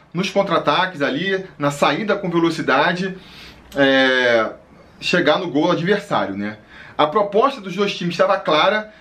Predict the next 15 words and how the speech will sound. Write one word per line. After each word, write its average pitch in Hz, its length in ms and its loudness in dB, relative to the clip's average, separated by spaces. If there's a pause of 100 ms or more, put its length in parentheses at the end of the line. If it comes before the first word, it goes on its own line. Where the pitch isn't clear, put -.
(160)
mas 240 320 2
a 226 40 4
execução 185 760 0 (180)
estava 220 460 0
muito 190 300 -4
ruim, 190 360 -2 (180)
de 147 160 2
ambos 277 240 2
os 202 80 -6
lados. 110 380 -2
Porque 196 220 -4
o 294 60 2
Fluminense, 233 640 0 (260)
apesar 175 680 0 (200)
de 156 500 0